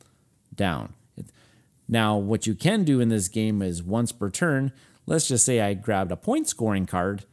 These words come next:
and I realize I'm never actually gonna be able to score very many points off this. Hey, I can flip it to its vegetable side and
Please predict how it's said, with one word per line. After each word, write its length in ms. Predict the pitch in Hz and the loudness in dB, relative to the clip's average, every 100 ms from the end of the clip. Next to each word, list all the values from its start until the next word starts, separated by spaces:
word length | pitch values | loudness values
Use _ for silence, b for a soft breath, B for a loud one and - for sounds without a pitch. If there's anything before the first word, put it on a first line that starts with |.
| b b b b - | b b b b -4
and 640 | 110 110 107 107 107 101 - | 0 0 0 0 -2 -4 -2
I 80 | 120 | 0
realize 680 | 120 165 147 131 131 123 - | 2 2 4 2 0 -2 -8
I'm 380 | 107 120 190 147 | -4 0 2 2
never 200 | 156 147 | 2 2
actually 260 | 135 120 131 | 0 0 0
gonna 120 | 123 | 2
be 100 | 123 | 2
able 140 | 120 | 2
to 80 | 110 | 0
score 240 | - 127 | 2 2
very 180 | 110 117 | 2 2
many 220 | 110 107 | 2 2
points 380 | 95 - 196 185 | 0 -2 -2 -2
off 240 | - 90 - | -2 -2 -2
this. 260 | 95 101 - b b b b | -2 -2 -6 b b b b
Hey, 440 | - 160 120 110 - | 0 2 2 0 -4
I 180 | 127 120 | -2 0
can 240 | 113 120 101 | 0 0 -2
flip 500 | - - 190 247 - | -4 -4 0 0 0
it 260 | 95 - _ _ | -2 -6 _ _
to 180 | - 110 | -2 0
its 180 | 104 - | 0 -4
vegetable 560 | 110 143 190 - 147 120 | -2 0 0 -2 -2 0
side 400 | - 104 101 101 | 0 0 0 -2
and 180 | 90 | -6